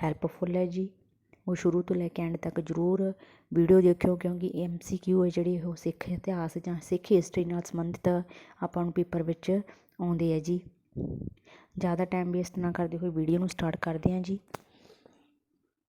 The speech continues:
ਗੁਰੂ ਅੰਗਦ ਦੇ-, ਅ, ਗੁਰੂ ਅਮਰਦਾਸ ਜੀ ਦੀਆਂ ਜਿਹੜੀਆਂ ਮੁੱਢਲੀਆਂ ਔਕੜਾਂ ਸੀਗੀਆਂ, ਉਹਨਾਂ ਬਾਰੇ ਆਪਾਂ ਅੱਜ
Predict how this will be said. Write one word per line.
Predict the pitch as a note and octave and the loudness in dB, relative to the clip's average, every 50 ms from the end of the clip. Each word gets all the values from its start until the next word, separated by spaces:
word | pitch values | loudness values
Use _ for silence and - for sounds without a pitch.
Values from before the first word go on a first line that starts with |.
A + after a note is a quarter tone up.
| _ _ _ _ _ _ _ _ - - - - _ - F#3+ | _ _ _ _ _ _ _ _ -20 -20 -20 -20 _ -4 0
ਗੁਰੂ | F3+ F#3 F#3+ | 0 2 4
ਅੰਗਦ | F#3 F#3 F#3 F3+ F#3 F#3+ | 2 2 2 4 4 4
ਦੇ-, | F#3+ F3 F#3 E3+ E3+ E3+ F3 - | 4 6 4 6 6 4 2 0
ਅ, | F#3+ E3+ | -2 -4
ਗੁਰੂ | E3+ E3 E3 E3+ F#3 G3 G3+ | -2 0 0 2 4 4 2
ਅਮਰਦਾਸ | F3+ F3 E3+ E3+ E3 D#3+ E3 E3 E3 D#3+ - | 2 0 -4 -4 -4 -4 -4 -4 -6 -8 -10
ਜੀ | - - F3 E3+ | -12 -10 -8 -6
ਦੀਆਂ | D#3+ E3+ E3+ E3+ F3 F3 | -6 -4 -4 -4 -4 -2
ਜਿਹੜੀਆਂ | E3+ F3 F3 F3+ F#3 F#3+ | -2 -4 -4 -4 -4 -4
ਮੁੱਢਲੀਆਂ | F#3 E3+ D#3 D#3 D#3+ D#3+ F3+ F3+ F#3 F#3+ G3 G3 - - - | -4 -4 -4 -4 -4 -4 -4 -4 -4 -4 -4 -6 -6 -6 -6
ਔਕੜਾਂ | E3+ D#3+ - - - E3+ E3+ E3+ | -6 -6 -6 -6 -8 -6 -6 -6
ਸੀਗੀਆਂ, | - - E3+ E3+ F3 F#3 F#3 F#3 - | -8 -8 -8 -6 -4 -4 -4 -4 -4
ਉਹਨਾਂ | E3+ E3+ E3+ F3 F#3 F#3+ | -4 -4 -4 -4 -4 -4
ਬਾਰੇ | F#3 F3+ F3 E3+ | -4 -4 -4 -4
ਆਪਾਂ | E3 - - E3+ F3 F3+ F3 D#3+ | -6 -6 -6 -6 -6 -4 -4 -6
ਅੱਜ | D#3 - G#3+ | -6 -6 -8